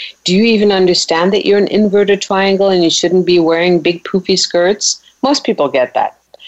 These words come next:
But there are so many details. Are you a teardrop? Are you an hourglass? Are you a figure eight?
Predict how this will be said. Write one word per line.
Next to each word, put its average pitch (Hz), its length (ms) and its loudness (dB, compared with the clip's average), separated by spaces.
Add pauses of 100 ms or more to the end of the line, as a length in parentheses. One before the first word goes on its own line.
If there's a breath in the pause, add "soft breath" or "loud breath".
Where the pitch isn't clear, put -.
(180 loud breath)
But 196 200 -4
there 220 120 0
are 214 60 -2
so 254 500 0
many 240 320 0
details. 196 720 -2 (280 loud breath)
Are 170 80 0
you 180 180 2
a 190 60 2
teardrop? 185 500 0
Are 139 120 -2
you 175 180 -2
an 190 80 0
hourglass? 190 680 -2
Are 156 140 -4
you 170 200 0
a 175 40 0
figure 202 400 0
eight? 214 380 0